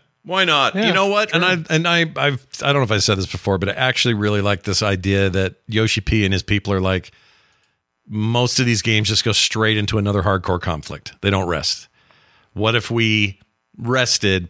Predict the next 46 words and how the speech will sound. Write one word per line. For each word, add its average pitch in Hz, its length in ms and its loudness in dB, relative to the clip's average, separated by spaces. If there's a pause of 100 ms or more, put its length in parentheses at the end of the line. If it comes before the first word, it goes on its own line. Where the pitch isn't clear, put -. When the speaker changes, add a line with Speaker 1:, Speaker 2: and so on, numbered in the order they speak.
Speaker 1:
but 123 160 2
also 117 320 2
there's 107 180 0
some 107 140 -4
weird 104 240 0
shit 104 220 0
going 95 260 0
on, 92 180 -2
so 92 200 -2
obviously 92 320 -2
we're 82 60 -6
gonna 82 120 -6
have 80 60 -10
to - 80 -10
fight 139 320 -2
there. 92 340 0 (600)
But 104 120 0
let's, - 480 0 (280)
let's 113 320 -2
actually 113 480 0
act 107 220 0
like 104 220 -2
this 104 200 -4
world 101 340 0
had 120 340 0
the 131 60 0
big 113 240 0
event 110 280 2
it 98 100 -4
had, 85 380 -2 (320)
and 104 120 0
it 101 80 -4
was 92 180 -2
gnarly, 104 840 0 (420)
and 110 140 -4
everyone 135 280 2
who 127 80 2
survived 117 680 0
this 98 220 -2
gnarliness 98 720 0
now 104 200 0
just 98 240 -4
needs 101 240 -2
some 92 140 -2
time 92 300 -2
away. 80 400 -8